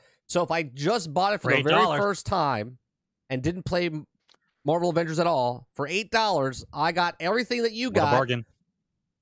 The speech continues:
Speaker 1: So I was like, "I, I can't pass it up." Plus, I'm a content creator.
Speaker 2: What a bargain.
Speaker 1: So I was like, "I'll, I'll pay eight dollars for, for Spider-Man." And look,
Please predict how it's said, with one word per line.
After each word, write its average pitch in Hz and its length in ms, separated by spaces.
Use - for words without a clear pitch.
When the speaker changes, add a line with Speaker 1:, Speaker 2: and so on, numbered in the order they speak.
Speaker 1:
So 160 80
I 156 60
was 151 100
like, 151 200
"I, 147 240
I 147 40
can't 147 320
pass 139 220
it - 60
up." 131 140
Plus, 165 160
I'm 143 60
a 131 40
content 139 340
creator. 131 340
Speaker 2:
What 113 140
a 120 40
bargain. 139 380
Speaker 1:
So 143 80
I 143 40
was 131 100
like, 131 300
"I'll, 143 240
I'll 139 180
pay 131 240
eight 117 180
dollars 110 380
for, 101 380
for 110 160
Spider-Man." 87 520
And 135 140
look, 107 220